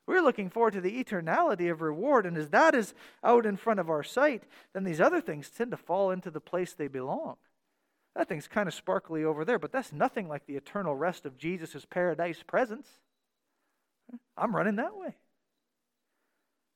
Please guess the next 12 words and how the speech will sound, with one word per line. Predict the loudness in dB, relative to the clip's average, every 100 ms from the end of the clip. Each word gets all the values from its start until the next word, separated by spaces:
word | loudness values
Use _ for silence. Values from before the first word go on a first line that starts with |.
| _ _ _ _ -4
So | 0
faith | 2 4
looks | 2 0 -2
in | -8
this | -6
different | -8 -8 -10
direction. | -6 -6 -8 -12 -6
Faith | 0 0
looks | -2 -6
forward | -12 -2 2 4 2 0
in | -4
time, | -8 -12 -10 -10